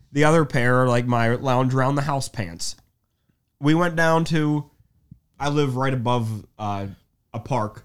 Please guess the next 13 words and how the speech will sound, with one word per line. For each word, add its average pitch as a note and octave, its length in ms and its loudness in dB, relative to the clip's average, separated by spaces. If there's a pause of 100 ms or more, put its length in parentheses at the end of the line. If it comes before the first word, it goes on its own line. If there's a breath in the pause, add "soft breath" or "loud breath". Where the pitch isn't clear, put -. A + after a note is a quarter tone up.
and A#2 100 -6
there's A#2+ 140 -2
a B2+ 40 -2
deck A#2+ 240 -2
hockey A#2 280 -4
rink G#2 240 -4
in G#2 80 -2
the G2 60 -4
park. B2+ 400 -6 (920)
And E3 120 0
it F#3+ 100 4
was, D#3 160 2
like, C3+ 280 0